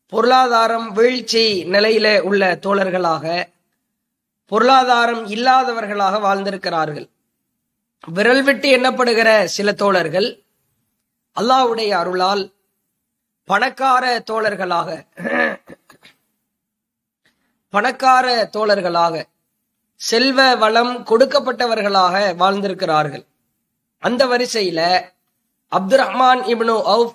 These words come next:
ரலியல்லாஹு அவர்கள் அல்லாஹுவின் அருளுக்கு சொந்தக்காரரான,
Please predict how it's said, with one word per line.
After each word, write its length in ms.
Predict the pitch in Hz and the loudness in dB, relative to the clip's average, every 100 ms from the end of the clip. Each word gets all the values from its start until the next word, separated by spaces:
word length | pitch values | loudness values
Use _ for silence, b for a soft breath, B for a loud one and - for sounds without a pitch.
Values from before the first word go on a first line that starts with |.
| - | -4
ரலியல்லாஹு 420 | 202 208 202 185 | -2 0 0 0
அவர்கள் 560 | 170 160 160 196 143 _ _ _ _ _ _ _ - | 0 -2 -4 -4 -6 _ _ _ _ _ _ _ -2
அல்லாஹுவின் 640 | 190 247 247 226 208 233 254 | 0 2 2 0 -4 -6 -4
அருளுக்கு 760 | 208 202 262 247 - 240 226 196 | -4 -2 -2 -2 0 2 2 0
சொந்தக்காரரான, 1000 | 202 214 233 208 202 180 175 180 165 | -6 -4 -2 0 2 0 -2 -2 -4